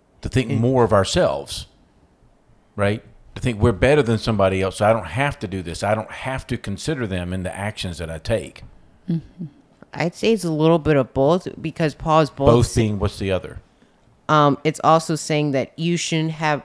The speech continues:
Speaker 4: just say, "Because they put that on the table, now I can do it. They brought it to me. It's all right. I didn't do it. It's them, so I can blame them for the fault of what happens." That's like, um,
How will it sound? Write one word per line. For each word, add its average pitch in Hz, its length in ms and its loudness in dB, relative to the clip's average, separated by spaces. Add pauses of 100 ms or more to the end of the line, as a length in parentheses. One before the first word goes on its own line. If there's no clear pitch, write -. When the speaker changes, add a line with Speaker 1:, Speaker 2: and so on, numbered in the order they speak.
(260)
Speaker 4:
just 160 300 -2
say, 147 360 0
"Because 185 360 -2
they 175 120 2
put 180 220 4
that 143 160 2
on 135 80 0
the 127 80 -2
table, 127 280 -4
now 135 340 0
I 131 80 0
can 127 160 -8
do 101 240 -6
it. - 80 -14 (380)
They 165 420 0
brought 160 240 4
it 156 120 -4
to 180 140 -4
me. 143 340 -2 (140)
It's - 160 -4
all 127 180 0
right. 113 300 -2
I 143 140 2
didn't 170 200 2
do 151 220 2
it. - 160 -2 (460)
It's - 360 -2
them, 151 360 2
so 143 460 2 (100)
I 147 100 4
can 143 160 -2
blame 135 300 2
them 139 160 2
for 120 240 -6
the 113 80 -4
fault 113 400 0 (300)
of 123 180 -2
what 127 120 2
happens." 127 460 -2
That's 143 240 -4
like, 135 240 0 (760)
um, 135 420 4